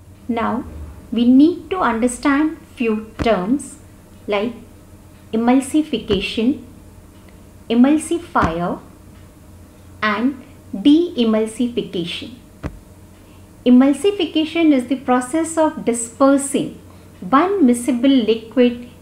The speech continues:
into another miscible liquid, or we can say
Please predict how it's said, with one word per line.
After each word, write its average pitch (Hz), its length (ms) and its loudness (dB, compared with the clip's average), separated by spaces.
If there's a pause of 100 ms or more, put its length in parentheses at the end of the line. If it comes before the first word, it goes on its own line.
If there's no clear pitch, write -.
into 214 520 -2 (340)
another 254 500 4
miscible 220 880 -4
liquid, 151 400 -6 (540)
or 220 300 2 (320)
we 226 160 -2
can 226 240 -2
say 294 420 0